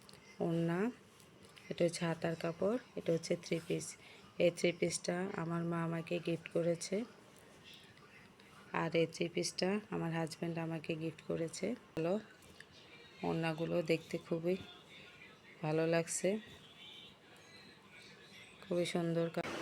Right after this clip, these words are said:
আমাদের পাশের বাড়ি ভাবির কাছে থ্রি পিস বানাতে নিয়ে আসলাম।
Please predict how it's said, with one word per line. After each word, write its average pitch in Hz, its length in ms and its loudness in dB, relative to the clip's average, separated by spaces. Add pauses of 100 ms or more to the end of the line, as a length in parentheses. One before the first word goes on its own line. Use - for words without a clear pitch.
(320)
আমাদের 185 440 6
পাশের 185 400 8
বাড়ি 180 260 4 (380)
ভাবির 180 320 4
কাছে 185 240 2 (100)
থ্রি 180 200 0
পিস 190 160 2 (100)
বানাতে 180 320 2 (100)
নিয়ে 190 240 4
আসলাম। 196 300 0